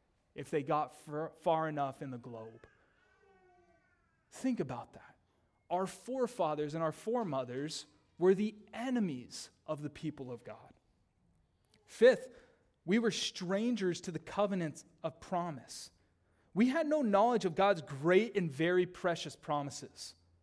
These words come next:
God had said he was even gonna bless not only Israel, but all nations, but we were strangers to those promises. Romans nine talks about how Israel is the one to whom was promised all these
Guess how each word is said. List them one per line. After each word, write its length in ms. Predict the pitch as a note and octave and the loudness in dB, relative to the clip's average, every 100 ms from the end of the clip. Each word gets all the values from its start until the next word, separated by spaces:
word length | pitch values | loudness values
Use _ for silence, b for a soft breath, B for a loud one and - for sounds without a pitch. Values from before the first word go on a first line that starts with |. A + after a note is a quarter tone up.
| _ _ - | _ _ 6
God 160 | F#3+ | 8
had 80 | B3 | 8
said 200 | - A3+ | 6 4
he 100 | A3+ | 4
was 160 | A#3+ G3 | 0 0
even 200 | A#3 C4 | 0 2
gonna 160 | A#3 | 2
bless 400 | D#3+ E3+ G3 G#3 - B B | 2 6 6 6 0 B B
not 240 | F#3 G#3+ | 4 4
only 320 | A3+ B3 C4+ B3 | 4 0 0 2
Israel, 300 | G#3 A3+ G#3+ | 4 6 4
but 220 | F#3+ D#3+ B B - | 4 2 B B 4
all 320 | G3+ A#3+ B3+ | 6 8 6
nations, 640 | G3 F3+ A3 B3 - F3+ | 4 4 2 2 0 -2
but 160 | F3 F3 | 4 4
we 160 | G#3 | 6
were 140 | F4 F4 | 6 4
strangers 800 | - - F3 F#3+ E4 C4 A#3+ - B - | 0 -4 0 2 0 -2 -4 -6 B 0
to 120 | G#3+ | 6
those 260 | G3 F3+ - B B | 6 6 0 B B
promises. 640 | - F#3+ G3 F#3 - B2+ | 0 2 4 0 -2 -4
Romans 400 | C#3 G3+ A3+ F#3 | 2 4 4 0
nine 460 | E3+ F3 G3+ A3 G3 B B | 0 2 2 2 -2 B B
talks 320 | - F#3 F3+ | 0 2 2
about 280 | F3 F3 F3+ | 4 4 6
how 240 | F#3 E3+ B B - | 6 4 B B 0
Israel 440 | G#3+ A#3 C4+ A#3+ | 2 2 6 6
is 140 | G#3 - | 6 4
the 100 | F#3+ | 2
one 400 | F#3 G3+ G#3 F#3+ B B | 4 2 2 -2 B B
to 140 | - F3 | -2 0
whom 240 | G3+ G#3+ | 2 4
was 140 | F#3+ - | 2 0
promised 640 | - G3 F#3+ G#3 F3+ - B B | -2 0 2 0 -2 -4 B B
all 360 | D#3+ F#3+ G#3+ G#3+ | 8 10 10 6
these 280 | F#3+ F3 | 2 -2